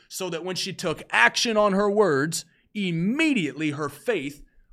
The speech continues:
brought to pass what her words had spoken. Let's keep reading. Verse thirty. At once, Jesus knew within himself that power had gone out of him. He turned around in the crowd and said, "Who touched my garments?"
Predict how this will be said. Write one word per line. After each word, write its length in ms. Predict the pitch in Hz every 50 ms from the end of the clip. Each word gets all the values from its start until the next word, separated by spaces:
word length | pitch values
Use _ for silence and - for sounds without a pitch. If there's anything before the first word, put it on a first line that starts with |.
| - -
brought 420 | 104 101 196 208 180 160 - -
to 120 | - 165 131
pass 480 | - - - 202 180 156 147 - -
what 160 | 143 139 117 127
her 140 | 139 135
words 440 | 127 135 180 180 143 123 123 123 -
had 160 | 127 117 107
spoken. 460 | - - - - 120 110 - 101 78 - _ _ _ _ _ _ _ _ _ _ _ _ _ _ _ _ _ _ _ _ _ _ _ _ _ _ _ _ _ _ _ _ _ _ _ _ _ _ _ _ _ _ _ _ _ _ _ _ _ _ _ _ _ _ _ _ _ _ _ _ _ _ _ _ _ _ _ _ _ _ -
Let's 140 | 120 131 -
keep 220 | - 175 151 131
reading. 200 | 170 156 131 110
Verse 220 | 151 175 165 -
thirty. 300 | - 175 147 117 101 - _ _ _ _
At 240 | - 156 156 135 131
once, 640 | 147 165 220 262 247 180 175 185 - - - - - -
Jesus 500 | 117 120 165 233 247 226 170 196 180 -
knew 180 | 196 196 208 214
within 360 | 185 170 160 165 233 247 220
himself 480 | 180 160 147 127 - 151 151 160 156 -
that 180 | 147 139 135 -
power 380 | - 185 208 208 175 151 143
had 120 | 131 127 127
gone 220 | 139 139 139 156
out 160 | 180 208 170
of 100 | 120 95
him. 160 | 101 92 - _ _ _ _ _ _ - _ _
He 140 | - 151 151
turned 300 | 151 196 214 220 190 190
around 300 | 180 185 190 196 190 180
in 60 | 156
the 80 | 151
crowd 300 | 151 - 180 180 190 202
and 100 | 180 160
said, 240 | - - 175 156 151
"Who 320 | 135 - 254 269 277 269 269
touched 400 | - - 233 202 - - - -
my 220 | 170 165 151 135
garments?" 640 | 120 123 127 127 120 110 98 90 - - - - -